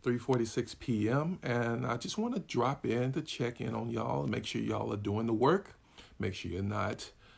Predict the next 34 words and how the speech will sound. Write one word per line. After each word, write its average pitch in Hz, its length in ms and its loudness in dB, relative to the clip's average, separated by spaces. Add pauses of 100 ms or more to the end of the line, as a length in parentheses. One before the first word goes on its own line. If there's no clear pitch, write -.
(300)
relaxing 107 840 0
too 254 320 4
much, - 460 0
and 98 120 -2
make 131 160 -2
sure 156 200 -4
y'all 156 280 -2
on 160 100 -2
top 143 280 -4
of 101 120 0
things. 95 400 -8 (100)
You 101 140 -2
know, 127 500 0 (100)
on 113 120 -2
tomorrow, 127 720 2
a - 80 0
re-, 101 340 -2
a - 60 -4
Mercury 117 460 2
retrograde 113 640 0
in 120 60 -2
Scorpio 127 520 0
comes. - 560 -4 (480)
Talked 120 340 4
a 123 40 6
little 123 260 4
bit 117 200 0
about 113 460 -2
that, 113 300 -4 (500)
uh, 107 340 0
days 107 400 0
before, 101 640 -6
right? 139 440 0 (480)
So 117 680 6